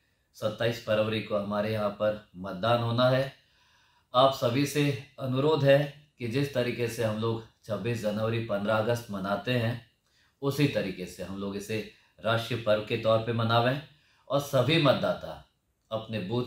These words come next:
पर जाकर मतदान अवश्य करें और ये मतदान आपको समृद्ध, सशक्त और विकसित भारत के लिए करना है। धन्यवाद। साथियों, सत्ताईस फरवरी हमारा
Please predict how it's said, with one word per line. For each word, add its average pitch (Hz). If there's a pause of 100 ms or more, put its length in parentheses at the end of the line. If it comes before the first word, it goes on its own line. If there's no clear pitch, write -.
पर 117
जाकर 107 (240)
मतदान 107
अवश्य 117
करें 131 (420)
और 135
ये 151
मतदान 131
आपको 120
समृद्ध, 127 (380)
सशक्त 127 (320)
और 120
विकसित 117 (260)
भारत 131
के 101
लिए 87
करना 73
है। - (320)
धन्यवाद। 117 (2000)
साथियों, 147 (420)
सत्ताईस 135
फरवरी 127
हमारा 117